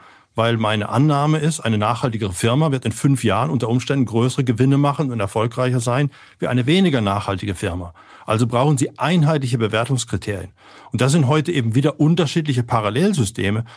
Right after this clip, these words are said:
die sich die Banken und Versicherungen aufbauen, um genau diese Bewertungskriterien zu machen. Wenn Sie heute Geld anlegen wollen, dann wird gefragt, „Was sind Ihre Nachhaltigkeitspräferenzen?“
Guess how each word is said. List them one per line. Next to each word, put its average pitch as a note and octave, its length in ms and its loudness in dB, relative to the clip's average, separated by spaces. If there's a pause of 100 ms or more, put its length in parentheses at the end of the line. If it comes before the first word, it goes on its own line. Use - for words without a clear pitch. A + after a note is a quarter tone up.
(140)
die C3+ 80 0
sich G#2+ 140 -2
die B2 80 2
Banken D#3 400 0
und B2+ 80 2
Versicherungen B2+ 560 0
aufbauen, A#2+ 500 -2
um B2+ 100 0
genau C3 320 2
diese C#3+ 220 2
Bewertungskriterien A2+ 880 -2
zu F2+ 100 -8
machen. E2+ 240 -6 (420)
Wenn G#2+ 120 -2
Sie G#2 80 -2
heute B2 260 2
Geld A#2 320 0
anlegen C#3+ 380 2
wollen, E3+ 300 2
dann G#2+ 140 -2
wird A#2+ 140 -6
gefragt, A#2 360 -2
„Was A#2 100 0
sind F#3+ 100 -2
Ihre A#2 180 2
Nachhaltigkeitspräferenzen?“ A2+ 1500 -2